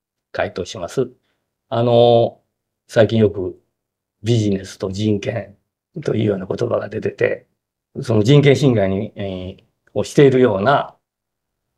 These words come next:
企業とは取引もしないというのが、まあ、あー、一般的に、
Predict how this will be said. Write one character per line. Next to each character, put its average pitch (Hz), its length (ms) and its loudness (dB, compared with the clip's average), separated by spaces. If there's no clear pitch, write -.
企 104 160 -6
業 92 160 -6
と 107 140 2
は 95 260 2
取 113 340 0
引 101 60 -8
も 85 80 -10
し - 140 -2
な 90 80 -4
い 127 80 -8
と - 100 -20
い 123 140 -4
う 113 80 2
の 98 120 0
が、 80 100 -8
ま 78 240 -14
あ、 87 280 -18
あ 92 40 -12
ー、 95 40 -8
一 92 120 -12
般 92 140 -4
的 85 240 -10
に、 85 240 -12